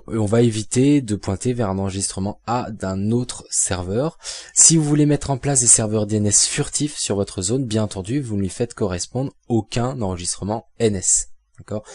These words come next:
C'est-à-dire, un de vos clients pourra configurer ce serveur pour l'utiliser comme D N S,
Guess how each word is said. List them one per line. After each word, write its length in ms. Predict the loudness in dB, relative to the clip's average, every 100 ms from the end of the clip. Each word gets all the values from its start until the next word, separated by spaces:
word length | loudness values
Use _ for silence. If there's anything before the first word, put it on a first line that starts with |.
| -12
C'est-à-dire, 340 | -6 -2 0 -2 -8 -20 -10 2
un 120 | 2
de 40 |
vos 120 | 4 0
clients 360 | -2 0 0
pourra 240 | -2 0 0
configurer 460 | 0 -2 0 2
ce 140 | 2 2
serveur 640 | 2 2 2 2 0 -8 _ _ _ _ _ -6
pour 180 | 2 4
l'utiliser 540 | 2 0 -2 0 0
comme 200 | -2 -2
D 100 | -2
N 100 | -2
S, 360 | -2 -2 -2